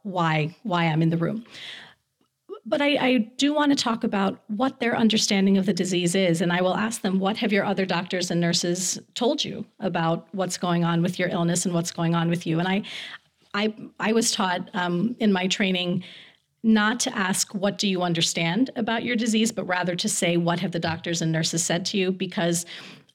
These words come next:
that way we've sort of put the onus on the medical team to communicate appropriately. We haven't put the onus on the patient to have understood and processed what we're saying.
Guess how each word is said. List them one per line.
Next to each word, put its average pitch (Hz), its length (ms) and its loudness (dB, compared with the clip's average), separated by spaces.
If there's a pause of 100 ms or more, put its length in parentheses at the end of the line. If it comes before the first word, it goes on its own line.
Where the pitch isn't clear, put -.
that 196 220 -2
way 202 100 2
we've 190 220 2
sort 190 180 2
of 190 140 -2
put 196 160 -4
the 180 140 -6
onus 185 320 -2
on 175 200 0
the 190 60 0
medical 254 400 2
team 180 400 0
to 202 120 -2
communicate 196 560 0
appropriately. 175 600 -2
We 190 140 0
haven't 190 580 -2
put 180 160 -6
the 185 140 -6
onus 170 320 -2
on 165 240 -2
the 165 80 -2
patient 170 580 -4
to 175 160 -4
have 165 300 -2
understood 175 640 -2
and 156 120 -2
processed 165 480 -6
what - 120 -8
we're - 100 -6
saying. - 420 -8